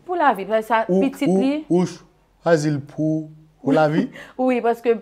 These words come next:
Speaker 1: pitit la, pitit mwen yo vreman, vreman pwòch e sa,
Speaker 2: Mhm.
Speaker 1: se moun pa m.
Speaker 2: Ok.
Speaker 1: E sa, e zanmi, frè pa m.
Speaker 2: Ou e vye moun koul. Pou lavi ou pou la nwi, konnen toujou ap reme kreyòl la, Junior Wa. Ou konn Junior Wa?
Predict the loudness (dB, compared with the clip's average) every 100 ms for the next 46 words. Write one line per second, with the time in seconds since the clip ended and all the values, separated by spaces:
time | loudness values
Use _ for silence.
0 | -4 -8 -8 -2 -2 -2 -8 -10 -8 -6
1 | -6 -8 -4 -2 -2 -4 -4 -4 -4 -2
2 | -4 -4 -4 -2 -2 -2 -4 -4 -4 -8
3 | -10 -12 -10 -10 -8 -12 -8 -8 -8 -2
4 | -2 -2 -4 -6 -6 -8 -6 -4 -6 -12
5 | -8 -2 0 0 0 -2 -2 0 0 0
6 | 2 6 6 6 0 -4 0 4 4 4
7 | 0 -2 -2 -4 -4 2 2 2 -2 -2
8 | -4 -2 0 0 -2 -4 -20 -12 -8 0
9 | 2 4 2 -2 0 2 0 -4 0 2
10 | 2 0 -20 _ -4 -2 -2 2 4 4